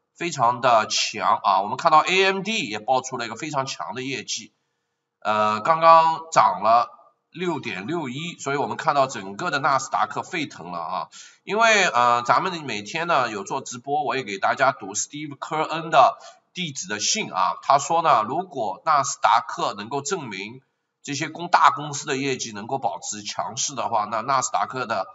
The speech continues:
呃，下跌的调整，上周的这个暴跌呢，可能会告一个段落。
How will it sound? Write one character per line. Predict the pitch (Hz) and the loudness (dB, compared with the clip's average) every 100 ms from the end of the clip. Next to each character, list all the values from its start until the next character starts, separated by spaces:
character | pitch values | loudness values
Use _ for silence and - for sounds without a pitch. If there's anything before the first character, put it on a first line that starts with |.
| _ _ _ _ | _ _ _ _
呃， | 95 92 90 | -2 -2 -2
下 | 92 202 147 | 2 8 8
跌 | 120 143 | 6 -2
的 | 135 | -6
调 | - 90 123 | -6 -8 -8
整， | 131 - | -10 -6
上 | 151 123 | -2 -2
周 | 123 123 | -4 -8
的 | 113 | -8
这 | 110 | -8
个 | 101 | -8
暴 | 170 135 | -4 -2
跌 | - 117 | -4 -8
呢， | 113 92 _ _ _ | -6 -8 _ _ _
可 | - 98 | -12 -8
能 | 101 117 | -8 -6
会 | 165 127 | -6 -2
告 | 156 123 | 2 2
一 | 95 | 0
个 | 107 | -2
段 | 160 110 | -2 -2
落。 | 92 - | -6 -14